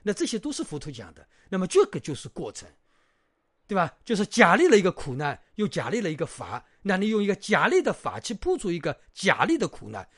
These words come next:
那么所以我们人当中的苦难是不是真的呢？大家自己去想，对吧？这个苦难是佛陀讲的，对吧？但是我们为什么信呢？因为佛陀按照我们人的思想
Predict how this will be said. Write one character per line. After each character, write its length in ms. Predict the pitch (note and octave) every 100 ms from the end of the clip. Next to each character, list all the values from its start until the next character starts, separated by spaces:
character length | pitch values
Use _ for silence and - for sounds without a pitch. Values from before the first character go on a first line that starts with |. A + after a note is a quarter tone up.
| _
那 100 | F3+
么 80 | F3
所 180 | D#3+ G#3+
以 100 | F3
我 140 | D3+
们 120 | E3 G#3
人 160 | D3+
当 160 | A3+ A3
中 80 | G#3
的 80 | G#3+
苦 260 | - C3
难 200 | F3 G3+ - _
是 180 | - -
不 120 | E4+
是 120 | B3+ G#3
真 200 | G3+ G3+
的 100 | F#3
呢？ 160 | D#3+ - _ _ _ _ _ -
大 100 | D3
家 120 | B2+
自 120 | D3+
己 140 | B2+
去 100 | A#2
想， 460 | B2+ - G#2+ F2 - _ _ _
对 100 | -
吧？ 180 | C#3 A2+ _
这 100 | G3
个 100 | D#3
苦 240 | - C#3
难 240 | B2 E3+ A2+ _ _
是 220 | - -
佛 320 | C#3+ - D3+ F#3+
陀 360 | - A#2+ A#2 _ _ _
讲 380 | - B2+ - -
的， 180 | F#2 - _ _ _ _ _ _ _
对 100 | F3
吧？ 160 | D3 - _
但 120 | A#3
是 80 | A3+
我 140 | G#3
们 140 | E3+ E4
为 140 | G#4
什 160 | - G3
么 80 | A3
信 320 | - G#4 C4
呢？ 140 | D#3+ - _ -
因 140 | F3+
为 80 | F#3+
佛 180 | - F3
陀 140 | F#3+
按 120 | E3
照 120 | E3 D#3+
我 120 | C3+
们 140 | D#3
人 320 | D#3+ C#3+ E3+ C4+
的 160 | E4+
思 340 | F#3 - G3 F3+
想 280 | C3 F#2+